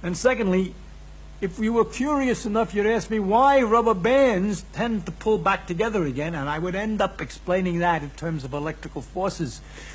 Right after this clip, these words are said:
which are the very things that I'm trying to use the rubber bands to explain, so I have cheated very badly, you see.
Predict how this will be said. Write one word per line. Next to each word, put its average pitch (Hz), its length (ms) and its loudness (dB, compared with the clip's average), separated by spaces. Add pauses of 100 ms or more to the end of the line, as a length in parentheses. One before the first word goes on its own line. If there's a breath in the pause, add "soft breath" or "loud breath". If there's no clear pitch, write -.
which 165 160 -2
are 185 40 0
the 170 100 2
very 220 260 2
things 214 340 0
that 170 100 0
I'm 160 140 -2
trying 185 240 -2
to 165 80 0
use 190 220 -4
the 156 100 -6
rubber 135 160 -4
bands 143 300 -2
to 143 100 -10
explain, 151 400 0
so 147 140 -2
I 131 60 0
have 131 220 0
cheated 175 360 -2
very 190 400 2
badly, 156 500 0
you 90 160 -12
see. 98 300 -14